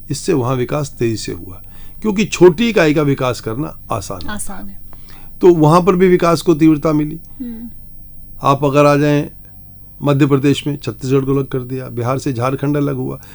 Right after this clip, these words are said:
Speaker 1: तो कुल मिलाकर जितने भी छोटे राज्य बने, इससे उस क्षेत्रों में विकास तीव्रता से हुआ।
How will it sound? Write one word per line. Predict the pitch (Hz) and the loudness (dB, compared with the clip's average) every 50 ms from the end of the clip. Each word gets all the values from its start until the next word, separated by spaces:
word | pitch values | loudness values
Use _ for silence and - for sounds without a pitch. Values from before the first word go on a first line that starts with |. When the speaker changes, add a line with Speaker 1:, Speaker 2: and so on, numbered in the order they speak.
| - - - - | -20 -20 -10 -8
Speaker 1:
तो | - 208 | -8 -6
कुल | - - 240 240 233 | -2 0 2 2 4
मिलाकर | 226 208 180 156 147 143 135 180 180 165 | 6 6 6 6 6 4 2 2 0 0
जितने | 147 147 151 139 - 170 190 214 214 | 2 0 -2 0 0 2 2 2 2
भी | 185 214 220 220 | 2 0 0 -2
छोटे | 170 - - 165 151 180 165 | -2 -2 -2 0 0 0 0
राज्य | 135 123 123 120 135 | 0 0 0 -2 -2
बने, | 127 120 120 123 127 113 98 - - - - - - - - - - - | -2 0 -2 -2 -2 -4 -6 -8 -12 -16 -16 -18 -20 -20 -20 -8 -4 -2
इससे | 185 - - 220 214 | -2 0 0 0 0
उस | - - 226 262 214 147 - | 0 0 0 -2 -2 -2 -4
क्षेत्रों | 196 - - - 143 139 - 139 135 | -6 -2 0 0 0 0 0 0 2
में | 131 135 165 202 202 - - - - - - - - - - - - - - - - - - - - | 2 0 0 -2 -6 -12 -18 -20 -20 -20 -20 -20 -20 -18 -18 -18 -18 -18 -18 -18 -18 -18 -14 -8 -6
विकास | 131 123 - 127 139 151 143 - - - - - | -6 -2 0 0 0 0 0 -4 -10 -16 -2 2
तीव्रता | 160 156 143 143 120 - 127 113 | 4 6 6 6 4 2 0 -2
से | 101 - 110 | -2 -4 -6
हुआ। | 101 95 95 92 - | -8 -8 -10 -12 -14